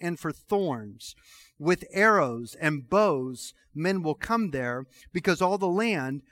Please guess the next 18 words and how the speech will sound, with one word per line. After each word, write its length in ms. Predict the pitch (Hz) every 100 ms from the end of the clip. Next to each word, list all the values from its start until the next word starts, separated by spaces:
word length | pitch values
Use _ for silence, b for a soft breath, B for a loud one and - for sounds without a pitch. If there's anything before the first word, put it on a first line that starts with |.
| b
will 120 | 156
become 400 | 151 156 180 147
briars 640 | 131 185 202 156 135 131 -
and 180 | 151 143
thorns." 300 | 190 147 117
I 80 | 180
guess 160 | 311
that's 240 | - 180 185
an 120 | 160
example 440 | 135 160 190 185
in 60 | 151
the 80 | 131
scriptures 480 | - 196 - 139
that 120 | 143 147
you're 120 | 147
allowed 380 | 139 147 185 180
to 80 |
hunt, 540 | 190 - 196 113 -